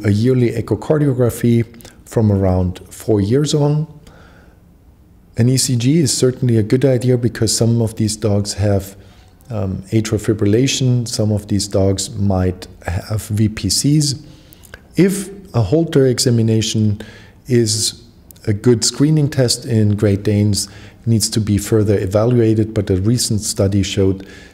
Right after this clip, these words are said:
that V P Cs are, um, not that uncommon in Great Danes, at least in the clinical stage.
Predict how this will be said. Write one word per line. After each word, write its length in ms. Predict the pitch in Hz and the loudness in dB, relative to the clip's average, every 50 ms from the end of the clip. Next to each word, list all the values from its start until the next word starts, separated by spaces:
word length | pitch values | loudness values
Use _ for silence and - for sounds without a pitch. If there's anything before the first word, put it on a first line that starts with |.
| - - - | -18 -8 -4
that 200 | 107 104 95 - | -2 -2 0 0
V 120 | 104 104 | 0 0
P 180 | 98 101 - 104 | 0 -2 -4 -6
Cs 360 | - - - 101 98 92 - | -6 -4 -2 -2 -2 -2 -2
are, 280 | 85 87 90 90 87 - - - - - - - - _ - _ _ _ - - - - - | -2 -2 -2 -2 -4 -6 -10 -18 -20 -20 -20 -20 -20 _ -20 _ _ _ -20 -20 -20 -14 -8
um, 460 | - 101 95 98 98 98 95 98 - - - - | -4 -2 0 0 0 -2 -2 -4 -8 -8 -4 -2
not 340 | 110 110 101 101 101 104 - | 0 2 2 0 0 0 0
that 220 | 104 95 95 - - | 0 0 0 -2 -4
uncommon 720 | - 104 107 101 - - - 104 95 98 95 98 98 98 - | -2 -2 -2 -4 -4 -4 -2 -2 0 0 -2 -2 -4 -4 -4
in 180 | 113 104 101 | -2 -2 0
Great 300 | 95 101 95 95 98 - | 0 0 0 0 -2 -2
Danes, 480 | - 117 101 95 92 95 - - - - - - - | 0 0 0 0 -2 -6 -8 -10 -12 -14 -12 -6 -6
at 160 | 101 92 95 | -4 -2 0
least 300 | 104 104 104 - - - | 0 0 -2 -2 -4 -6
in 100 | - 107 | -4 -2
the 80 | 104 101 | -2 -2
clinical 480 | 101 - - 107 98 92 92 - 101 | -2 -2 -2 0 0 0 -2 -4 -8
stage. 500 | 95 - - - - - - - - - | -8 -8 -10 -12 -14 -14 -14 -18 -20 -20